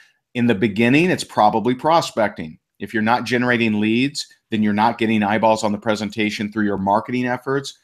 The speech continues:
then you need to prospect. Number two, generating leads. That would be creating online content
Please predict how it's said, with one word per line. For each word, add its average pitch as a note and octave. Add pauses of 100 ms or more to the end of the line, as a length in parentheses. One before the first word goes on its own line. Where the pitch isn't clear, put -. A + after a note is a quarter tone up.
(160)
then A2+
you A2+
need A2
to G2+
prospect. G2 (340)
Number A2+
two, C3+
generating A2+
leads. A#2+ (220)
That A2
would G#2+
be G#2+
creating A2
online A2
content A#2